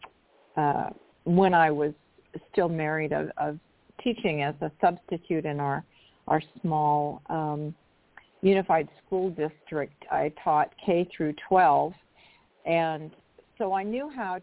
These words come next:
to devise the curriculum, and I devised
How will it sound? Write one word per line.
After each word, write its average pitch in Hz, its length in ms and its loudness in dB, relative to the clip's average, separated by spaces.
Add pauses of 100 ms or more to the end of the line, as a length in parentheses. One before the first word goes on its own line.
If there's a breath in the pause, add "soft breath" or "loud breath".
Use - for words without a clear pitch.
to 165 180 -6
devise 170 480 -2
the 165 60 -14
curriculum, 151 760 -8 (920 loud breath)
and 170 240 6
I 160 140 4
devised 165 480 2